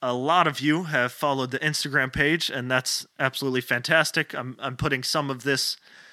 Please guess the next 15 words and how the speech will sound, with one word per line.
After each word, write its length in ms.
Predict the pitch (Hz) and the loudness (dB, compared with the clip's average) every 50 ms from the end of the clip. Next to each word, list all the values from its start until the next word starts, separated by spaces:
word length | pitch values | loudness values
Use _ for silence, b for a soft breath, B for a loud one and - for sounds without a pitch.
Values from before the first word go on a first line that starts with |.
| B B B B - | B B B B -8
uh, 200 | - 117 120 - | -4 -4 -4 0
audio 320 | - 143 143 139 139 131 127 | 2 4 4 6 4 2 2
content 560 | - - 151 139 135 - 139 139 127 131 - | 0 0 0 0 0 0 0 0 0 0 0
onto 640 | 135 123 123 120 120 - - 131 120 120 120 120 | -2 -2 -2 -2 -2 -4 -2 0 0 0 -2 -2
Instagram, 580 | - 160 151 - - 151 131 147 143 135 135 - | -2 -2 -2 -2 -4 -2 0 2 2 2 2 0
so 240 | - 135 123 120 - - 139 67 - - - | 0 0 0 -2 -4 -10 -16 -20 -18 -14 -6
please 240 | - 165 151 135 | -2 -2 -2 0
go 140 | - 156 143 | 0 0 0
over 160 | 135 127 143 | 0 0 -2
there 260 | 131 143 139 135 135 131 | 0 2 4 4 4 4
and, 360 | 120 127 113 120 120 120 123 | 2 -2 -4 -4 -6 -8 -8
and 200 | - 123 117 120 | -8 -8 -6 -2
like 260 | 131 131 127 - - | -2 -2 -2 -2 -4
and 100 | 117 117 | -8 -4
follow. 480 | - 143 135 127 123 127 123 123 123 | -2 0 0 0 0 0 -2 -4 -6